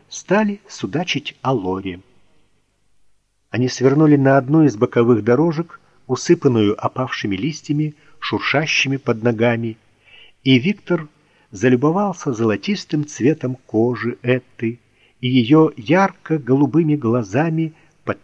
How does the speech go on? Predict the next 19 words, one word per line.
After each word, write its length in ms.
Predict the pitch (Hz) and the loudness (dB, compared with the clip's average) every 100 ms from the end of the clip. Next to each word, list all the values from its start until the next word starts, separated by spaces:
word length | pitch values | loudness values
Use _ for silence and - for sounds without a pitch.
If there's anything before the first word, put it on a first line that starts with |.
| _ | _
тёмными 440 | - 143 151 147 | 2 2 2 -4
ресницами. 800 | 131 113 - 92 90 - 85 87 87 _ _ _ _ _ _ _ - | -4 -6 -10 -14 -14 -14 -12 -12 -16 _ _ _ _ _ _ _ 0
Он 260 | 165 165 | 2 4
не 160 | 170 185 | 2 0
думал 380 | 175 196 110 92 | 0 2 0 0
больше 560 | 98 120 - - 101 - _ | 2 2 2 -4 -6 -8 _
ни 140 | - 185 | 0 2
о 120 | 117 | 2
Фройдбергах, 920 | - - 175 147 143 135 135 131 - _ - | 0 4 4 4 -2 -2 -4 -8 -14 _ -2
ни 140 | 175 | 2
о 160 | 170 104 | 2 2
Романе, 580 | 85 123 180 165 160 156 _ _ _ | -2 -2 -2 -2 -6 -8 _ _ _
ни 160 | 120 170 | 0 0
о 160 | 127 | 0
Рут. 460 | 120 101 90 - - _ _ _ _ - | -2 -2 -6 -12 -20 _ _ _ _ -6
Главное, 680 | 110 170 180 135 76 - - _ _ _ _ | 0 0 0 -4 -8 -10 -16 _ _ _ _
это 460 | - 190 185 _ - | 0 0 0 _ -16
сейчас 520 | - 95 - 110 - | -12 -8 -6 -6 -2
рядом. 440 | 107 127 120 87 | 0 0 -4 -12